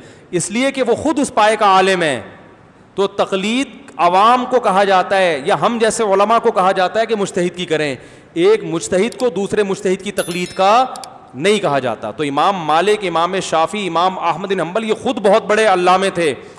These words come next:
تو یہ امام حنیفہ کی تقلید نہیں کریں گے۔ سمجھ میں نہیں آ رہی تو رہنے دو۔ اور یہ بھی کہا جاتا ہے نا کہ امام حنیفہ نے خود اپنی تقلید سے منع کیا ہے، تو یہ جو امام حنیفہ نے اپنی تقلید سے منع کیا ہے،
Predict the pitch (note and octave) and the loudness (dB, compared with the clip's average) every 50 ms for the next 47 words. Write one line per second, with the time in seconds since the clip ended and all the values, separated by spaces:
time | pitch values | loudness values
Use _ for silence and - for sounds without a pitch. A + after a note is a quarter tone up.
0 | - - - - - D3+ C3+ D3+ F#3 A3 A#3 A3 F#3+ F#3+ G3 G#3 G3+ G3 G3 F#3+ | -20 -20 -14 -10 -8 -6 -2 0 2 2 2 2 0 2 2 2 2 0 0 0
1 | F#3+ G3+ G3+ G3+ G3 D#3+ G3 G3 G3 F#3 G#3+ A#3+ A3 G#3+ G3+ F#3 E3+ D3+ B2 F#2+ | 0 -2 -2 -2 -2 -2 -2 -2 -2 0 0 0 2 2 2 0 0 -2 -2 -4
2 | - - - - - - - - - - - - - - - _ _ _ - - | -6 -12 -20 -20 -20 -20 -20 -20 -20 -20 -20 -20 -20 -20 -20 _ _ _ -20 -14
3 | - - - D#3+ F3 F#3+ F#3+ F#3+ G3 G3+ G3+ G3+ G#3+ A3+ G#3 G#3 F3 E3 D#3 D3 | -10 -6 -4 -2 -2 0 -2 -2 -2 0 0 0 -2 -2 -2 -2 -2 -2 -2 -4
4 | B2 A2 - - - - - - - _ _ _ _ _ _ _ _ _ _ _ | -6 -8 -10 -14 -18 -20 -20 -20 -20 _ _ _ _ _ _ _ _ _ _ _
5 | _ _ _ _ _ _ _ _ _ _ _ - - - _ E3 D#3+ D#3+ E3 F#3+ | _ _ _ _ _ _ _ _ _ _ _ -20 -20 -10 _ -4 -4 -2 -2 -2
6 | A3 A3 B3+ A3 A3+ G3+ G#3+ G#3+ G3+ F#3+ F3+ G3+ A3 B3 C4+ C4+ A#3+ G#3+ F#3+ F3 | -2 -2 0 2 2 2 4 4 2 2 2 0 -2 -2 -2 -2 -4 -4 -2 0
7 | F3+ G3 G3 F#3+ F#3+ G3 F#3+ F#3 G3+ G3 F#3 - - A3 A#3 A3+ G#3 G#3 G3+ G3+ | 0 0 0 0 -2 -2 -2 -4 -4 -4 -4 -4 -4 -2 -2 0 -2 -2 -2 -4
8 | G3 G3 E3 F3+ F3+ E3 - - E3 D#3 D3 D3 C3+ - C#3+ C3 B2 A#2 G#2+ G2 | -4 -4 -4 -6 -6 -4 -4 -4 -2 -2 -2 -2 -4 -4 -4 -2 -2 -2 -4 -6
9 | - - - - - - - - - - - D3+ E3 F#3 F3+ A3 G3+ F3 E3+ E3+ | -12 -20 -20 -20 -20 -20 -20 -20 -16 -12 -6 -4 -2 0 0 2 0 2 2 0
10 | G3 G3+ G3 F#3+ - G3 G#3 G3+ G3 G3+ G3+ G3 G3+ D#3 F#3+ F#3+ F3+ - G3+ F#3 | 0 0 -2 -2 -2 -2 -4 -4 -4 -4 -6 -6 -6 -6 -6 -6 -4 -4 -2 -2
11 | F3 F3 F#3 F3 - F3+ F3 F3+ F#3+ G#3+ A#3 | 0 0 -2 -2 -4 -4 -2 0 0 0 -2